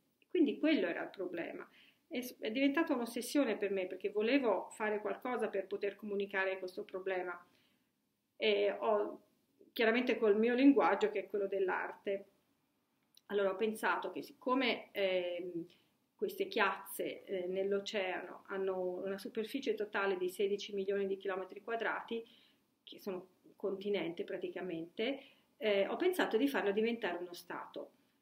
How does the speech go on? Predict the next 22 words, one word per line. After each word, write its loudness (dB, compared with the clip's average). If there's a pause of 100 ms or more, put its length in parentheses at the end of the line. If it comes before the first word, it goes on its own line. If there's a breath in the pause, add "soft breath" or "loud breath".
(180)
Quindi 2
sono -2
andata -2
all'unesco, 4
ho -8
fatto -4
un'installazione, 2
ho 0
piantato -4
la 0
bandiera 2
su -12
questa -8
installazione -2
che -6
simboleggiava -6
un -10
po' -8
lì -4
una -12
delle -4
isole -2